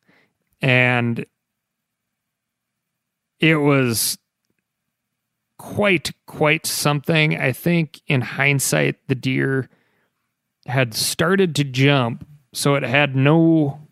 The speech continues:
feet on the ground at time of impact. The arrow hit the stag and essentially just pancaked it. Like, its feet never touched the ground again.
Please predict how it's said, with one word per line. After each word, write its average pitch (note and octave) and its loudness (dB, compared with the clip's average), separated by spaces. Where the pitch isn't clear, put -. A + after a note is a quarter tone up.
feet D#3+ 0
on C#3 2
the B2+ 0
ground B2 0
at C3 -2
time D3 2
of C3 0
impact. C3 0
The C#3+ -4
arrow E3 2
hit E3 -2
the C#3 -2
stag C3+ -2
and C3+ 2
essentially F3+ 0
just C3+ -2
pancaked C#3 -2
it. - -8
Like, C3 0
its C3 -2
feet F3 -2
never C#3 4
touched C3+ 0
the C3 -2
ground A#2+ 2
again. A2+ -6